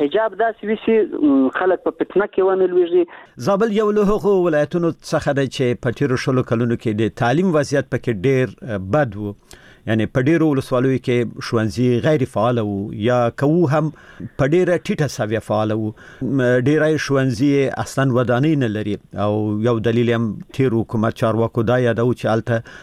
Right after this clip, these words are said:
Speaker 2: ناامني ده. نو تاسې به په زابل کې تعلیم ته، اه، توجه زیاته کوئ او آیا امکانات هم ورته لرئ چې ښوونځي جوړ کړئ او، اه، هغه ښوونځي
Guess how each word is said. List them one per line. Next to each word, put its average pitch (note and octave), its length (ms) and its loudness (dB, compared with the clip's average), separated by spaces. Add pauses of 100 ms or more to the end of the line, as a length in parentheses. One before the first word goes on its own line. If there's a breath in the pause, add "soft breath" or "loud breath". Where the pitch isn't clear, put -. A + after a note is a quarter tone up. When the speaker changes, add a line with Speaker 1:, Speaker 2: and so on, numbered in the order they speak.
(120 loud breath)
Speaker 2:
ناامني A#2+ 420 2
ده. A#2 140 -4 (440 loud breath)
نو D#3+ 300 2
تاسې F#3+ 320 -2
به F3 260 2 (240)
په D3 100 2
زابل C#3+ 360 0
کې D#3+ 380 0 (280)
تعلیم D3+ 300 2
ته، D3+ 160 0
اه، B2+ 800 0
توجه B2+ 480 2
زیاته D#3 340 0
کوئ F3+ 260 2
او D3 280 2
آیا C3 280 2
امکانات B2+ 500 0
هم C3 140 2
ورته A#2 200 -2
لرئ B2 260 2
چې E3 380 0
ښوونځي A#2+ 420 0
جوړ C3 140 2
کړئ C3+ 340 2
او، C3 200 2 (420 loud breath)
اه، A2+ 340 2
هغه A#2 340 0
ښوونځي A#2 540 0